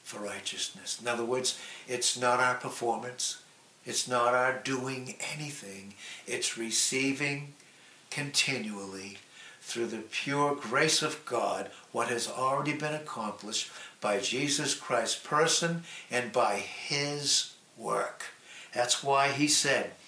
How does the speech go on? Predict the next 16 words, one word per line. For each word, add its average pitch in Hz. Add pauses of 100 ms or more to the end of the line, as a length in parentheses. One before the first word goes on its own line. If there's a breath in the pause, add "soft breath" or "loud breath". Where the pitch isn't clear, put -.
(340 loud breath)
"I 117
had 123
to 127
wait 120
patiently." - (340 loud breath)
His 123
whole 190
life 160 (1080)
as 127
a 113
human 156
being 101 (1500)
was 117
one 120
of 104 (100)
patiently, -